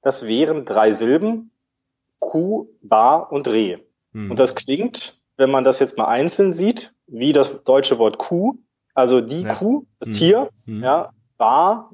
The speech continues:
Speaker 1: also Ba ist zwar B A, aber klingt wie Bar,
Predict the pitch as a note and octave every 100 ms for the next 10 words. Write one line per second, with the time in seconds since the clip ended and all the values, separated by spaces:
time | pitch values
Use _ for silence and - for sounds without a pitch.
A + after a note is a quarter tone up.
0 | _ C3 B2+ A#2 G2+ A2 A2 G3+ G#3+ -
1 | - A#2 G#2+ A#2 A#2+ A2 E3 C#3 B2+ B2+
2 | - C#3 C#3 A2 - F2+ G#3 E3 F#3+ G#3+